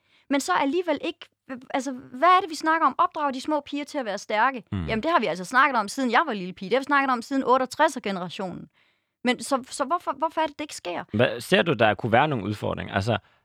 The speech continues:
Speaker 1: Nej.
Speaker 2: kan du forestille dig nogle scenarier, hvor man er ene kvinde på en arbejdsplads og siger fra eller bryder den dårlige stemning,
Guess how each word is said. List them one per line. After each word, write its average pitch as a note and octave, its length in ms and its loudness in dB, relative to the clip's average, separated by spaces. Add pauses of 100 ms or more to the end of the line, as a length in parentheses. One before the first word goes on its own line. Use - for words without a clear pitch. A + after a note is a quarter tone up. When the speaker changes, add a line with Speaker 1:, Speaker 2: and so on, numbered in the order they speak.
Speaker 1:
Nej. G#3+ 140 0 (100)
Speaker 2:
kan C3+ 120 4
du E3+ 100 0
forestille D#3+ 380 2
dig B2 60 6
nogle A2+ 140 2
scenarier, B2+ 440 6
hvor G#2+ 220 6
man F#2 200 2
er E2+ 160 2
ene D#3+ 260 2
kvinde C3+ 280 2
på C3 100 0
en A#2 80 2
arbejdsplads A2+ 720 2 (260)
og - 120 2
siger G#2 200 4
fra A2+ 280 4
eller F2+ 120 2
bryder G2+ 220 2
den E2+ 100 -4
dårlige F2 240 -2
stemning, F#2 420 -2